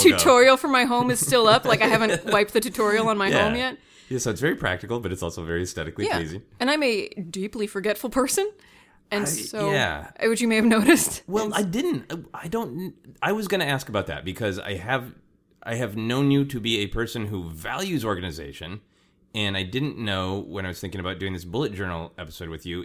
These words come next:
Speaker 1: if it was coming from a place of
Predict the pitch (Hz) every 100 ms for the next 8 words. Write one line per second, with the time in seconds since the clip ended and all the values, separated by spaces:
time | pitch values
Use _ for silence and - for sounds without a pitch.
0 | - 113 - 107 98 104 98 98 90 -
1 | _ _ - 123 117 107 98 - 110 104
2 | 87